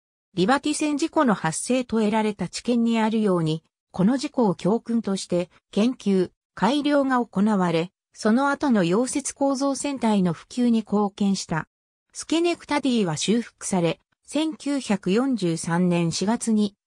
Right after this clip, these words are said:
軍務に就く。正確な運航記録は不明だが、千九百四十四年六月十日にカリフォルニアから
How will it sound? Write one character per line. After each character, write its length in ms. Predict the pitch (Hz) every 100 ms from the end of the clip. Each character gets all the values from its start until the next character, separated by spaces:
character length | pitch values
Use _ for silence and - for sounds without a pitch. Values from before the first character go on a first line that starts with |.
| _
軍 260 | 208 277 294
務 140 | 240
に 160 | 170 139
就 160 | -
く。 260 | - 151 123 _ _ _ _ _ -
正 240 | - 269
確 260 | 285 277 269
な 140 | 262
運 160 | 247 302
航 260 | - 285
記 160 | 269 277
録 220 | 269 -
は 100 | 180
不 160 | 160 165
明 220 | 185 226
だ 120 | 196
が、 220 | 175 151 - _ -
千 300 | - 320 302
九 240 | - 285
百 320 | - 196 -
四 240 | 147 226 269
十 240 | 196 180
四 160 | 160 165
年 240 | 240 240
六 300 | 208 190 254
月 280 | 254 247 226
十 220 | - 208
日 160 | 214 185
に 220 | 175 - _ -
カ 140 | -
リ 100 | 277
フ 140 | 311 330
ォ 40 |
ル 100 | 320
ニ 200 | 294 269
ア 80 | 247
か 140 | 190
ら 200 | 180 160